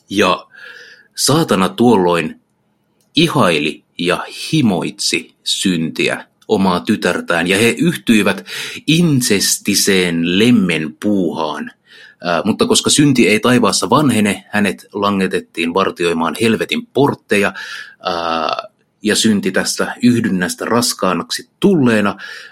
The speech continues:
ää, synnytti kuoleman. Ja tässä maalautuu Miltonin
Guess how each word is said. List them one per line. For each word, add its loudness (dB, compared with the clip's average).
ää, -6
synnytti 0
kuoleman. -2
Ja 0
tässä 0
maalautuu 0
Miltonin -4